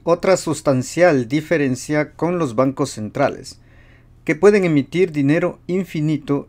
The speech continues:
y crear hiperinflación. El código de Bitcoin está programado para que solo existan veintiún millones de unidades.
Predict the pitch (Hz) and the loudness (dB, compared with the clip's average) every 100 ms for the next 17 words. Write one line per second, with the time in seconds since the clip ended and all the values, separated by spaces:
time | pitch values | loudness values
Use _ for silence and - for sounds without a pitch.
0 | - 165 - 131 131 151 - 143 139 139 | -6 -6 -2 2 4 2 -2 -4 -2 -2
1 | 120 113 113 107 160 131 110 - - - | -2 -6 -8 -6 -6 -6 -8 -20 -20 -20
2 | _ - - - - _ 156 139 175 170 | _ -20 -20 -20 -20 _ -6 0 2 2
3 | 135 131 156 143 - 156 151 147 _ - | 4 2 0 -2 -4 -4 -4 -6 _ -6
4 | 151 - 165 170 175 139 120 151 143 147 | -6 -2 -2 2 2 4 2 2 2 0
5 | 147 131 123 - - 170 165 - 156 - | -2 -4 -4 -8 -4 -2 -2 -4 -10 -6
6 | 151 127 135 131 170 180 185 139 123 135 | -4 -2 -2 -2 -2 -2 0 -4 -2 -2
7 | 151 127 120 113 110 127 - - - | -2 -4 -6 -6 -2 -2 -2 -14 -20